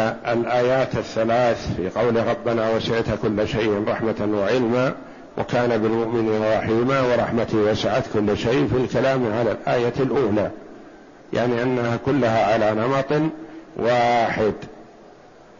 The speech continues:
وسيأتي الكلام إن شاء الله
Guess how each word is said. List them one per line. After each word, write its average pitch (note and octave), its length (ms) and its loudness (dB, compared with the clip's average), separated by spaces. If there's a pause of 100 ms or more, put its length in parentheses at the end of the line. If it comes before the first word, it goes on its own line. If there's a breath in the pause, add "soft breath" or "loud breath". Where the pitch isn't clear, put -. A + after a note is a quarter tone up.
(120)
وسيأتي C3 600 2
الكلام A#2 680 0
إن E3 180 2
شاء A#2+ 320 0
الله C3 460 2